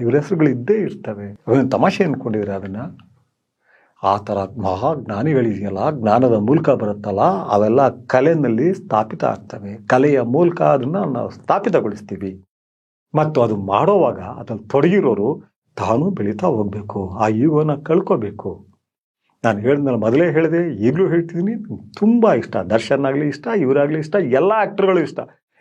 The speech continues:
ಯಶ್ ಇರ್ಬೋದು, ಸುದೀಪ್ ಇರ್ಬೋದು, ಎಲ್ರನ್ನೂ ಎಲ್ಲ ಸಂದರ್ಭಗಳಲ್ಲೂ ನಾನು ನೋಡಿದ್ದೀನಿ. ಅವರೆಲ್ಲರೂ ಅದ್ರಲ್ಲಿ ತುಂಬಾ ಒಳ್ಳೆ ಹುಡುಗರೆ. But ನಾನು ಒಂದೇ ಒಂದು ಹೇಳೋದು, ಜನಪ್ರಿಯತೆಯಲ್ಲಿ ಯಾರೂ ಬಹಳ ಜನ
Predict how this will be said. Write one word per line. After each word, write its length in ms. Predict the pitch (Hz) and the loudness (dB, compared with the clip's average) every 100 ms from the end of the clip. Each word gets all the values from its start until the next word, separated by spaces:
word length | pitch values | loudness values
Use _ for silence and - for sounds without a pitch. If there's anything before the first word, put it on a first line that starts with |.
| - | -2
ಯಶ್ 240 | 160 156 | -2 2
ಇರ್ಬೋದು, 380 | 156 147 143 143 | 0 2 0 0
ಸುದೀಪ್ 360 | 139 165 170 165 | 0 0 0 0
ಇರ್ಬೋದು, 280 | 151 151 | 0 0
ಎಲ್ರನ್ನೂ 520 | 160 175 247 240 247 233 | 0 0 2 2 2 2
ಎಲ್ಲ 440 | 175 208 226 233 | 2 2 2 2
ಸಂದರ್ಭಗಳಲ್ಲೂ 680 | 196 208 202 180 190 190 190 | 2 2 2 2 2 2 0
ನಾನು 220 | 165 131 | -2 -2
ನೋಡಿದ್ದೀನಿ. 400 | 113 101 92 92 _ - | -6 -8 -12 -20 _ 0
ಅವರೆಲ್ಲರೂ 560 | 165 160 165 233 254 | 2 4 2 2 2
ಅದ್ರಲ್ಲಿ 320 | 220 175 180 175 | 2 2 -2 -4
ತುಂಬಾ 320 | 170 170 202 | -4 2 2
ಒಳ್ಳೆ 260 | 175 113 | 2 0
ಹುಡುಗರೆ. 360 | 110 92 95 - - _ _ _ _ - | -2 -6 -10 -12 -16 _ _ _ _ -2
But 200 | 117 107 | -2 -2
ನಾನು 140 | 95 | -6
ಒಂದೇ 240 | 95 131 202 | -2 0 2
ಒಂದು 240 | 175 131 | 2 0
ಹೇಳೋದು, 240 | 110 113 160 | 2 2 0
ಜನಪ್ರಿಯತೆಯಲ್ಲಿ 1080 | 120 127 185 196 143 127 - 110 127 196 | 2 2 2 0 0 0 0 -2 -2 -2
ಯಾರೂ 580 | 123 113 151 220 294 - - 208 | 0 2 2 2 -2 -10 -16 -8
ಬಹಳ 260 | 104 151 | -4 0
ಜನ 120 | 196 | 0